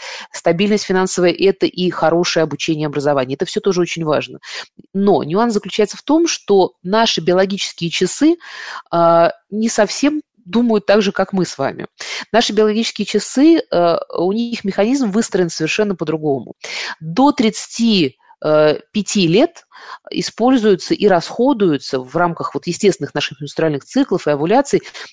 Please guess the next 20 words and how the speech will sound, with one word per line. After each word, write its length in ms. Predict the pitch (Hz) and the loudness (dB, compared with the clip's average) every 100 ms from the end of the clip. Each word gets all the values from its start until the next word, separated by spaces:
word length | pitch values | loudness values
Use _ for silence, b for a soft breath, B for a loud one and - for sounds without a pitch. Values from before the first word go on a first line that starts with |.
| - | -12
самые 460 | - 254 254 220 | -2 2 4 4
лучшие, 480 | 185 220 240 - 160 | 2 0 -2 0 -2
самые 340 | - 202 202 | 2 2 2
качественные 520 | 175 196 208 - 175 165 | 2 2 2 -2 -4 -4
яйцеклетки. 580 | 151 160 147 139 - 131 | -4 -8 -2 -4 -4 -6
И 40 | |
запас 360 | 143 165 294 285 | -4 0 2 2
этих 240 | 202 - | -2 -2
яйцеклеток 560 | 180 - 185 214 - - _ - | -4 -4 -2 -2 -2 -8 _ -8
максимален. 720 | 170 - 180 165 147 131 120 - B B B B B - | -6 -2 -2 0 2 0 -4 -16 B B B B B -10
И 200 | 190 196 202 | -2 -2 -2
именно 360 | - 208 196 | -2 0 0
поэтому 380 | 175 196 247 214 | 2 2 2 0
мы 60 | 180 | 0
говорим 180 | 175 | 0
о 60 | 165 | 0
том, 200 | - 208 | 0 -2
что 380 | - - 170 165 | -2 0 0 2
так 240 | - 160 | 0 -2
важен 460 | 156 185 180 151 | 2 2 2 -2